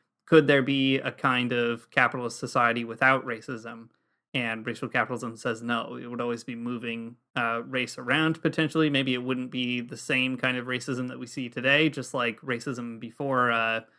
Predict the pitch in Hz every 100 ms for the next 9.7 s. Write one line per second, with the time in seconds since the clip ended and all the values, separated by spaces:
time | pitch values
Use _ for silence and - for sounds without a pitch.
0 | _ _ - 117 113 123 120 113 117 -
1 | 117 113 120 120 117 117 110 113 113 120
2 | 113 131 131 - 131 120 - 120 110 117
3 | 120 123 120 120 123 120 120 - 123 131
4 | 117 117 123 _ - 120 113 117 120 113
5 | 120 117 127 131 151 135 - _ _ _
6 | - 127 117 117 123 123 117 - 139 123
7 | 120 117 113 - - - 143 117 - 131
8 | - 131 117 117 113 117 117 110 - 120
9 | 117 113 123 120 117 110